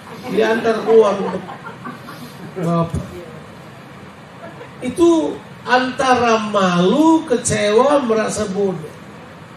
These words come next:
Tapi waktu turunkan mereka, saya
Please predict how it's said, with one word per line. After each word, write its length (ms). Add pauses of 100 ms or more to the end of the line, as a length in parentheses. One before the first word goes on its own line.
(1600)
Tapi 240
waktu 320 (340)
turunkan 540
mereka, 340 (1700)
saya 240